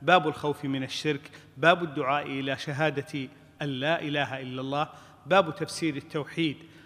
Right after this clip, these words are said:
وشهادة أن لا إله إلا الله. هذه أبواب ستة، آه، ختمها بأن تفسير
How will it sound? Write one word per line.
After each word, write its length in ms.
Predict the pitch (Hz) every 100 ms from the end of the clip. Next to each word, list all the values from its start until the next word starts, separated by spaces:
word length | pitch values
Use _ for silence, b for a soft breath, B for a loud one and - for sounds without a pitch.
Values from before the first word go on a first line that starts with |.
| B -
وشهادة 720 | 151 170 156 170 - - 135
أن 60 | 143
لا 200 | 151 170
إله 400 | 139 165 147 127
إلا 200 | 113 104
الله. 200 | 107 - b b b b
هذه 640 | - 226 202 170 202 220 240 - -
أبواب 380 | 165 180 151 143
ستة، 420 | - 160 - 170 170 b b b b b b -
آه، 180 | 156 -
ختمها 680 | - 220 - 196 190 202 214
بأن 420 | 185 185 180 175
تفسير 600 | 175 156 - 226 151 120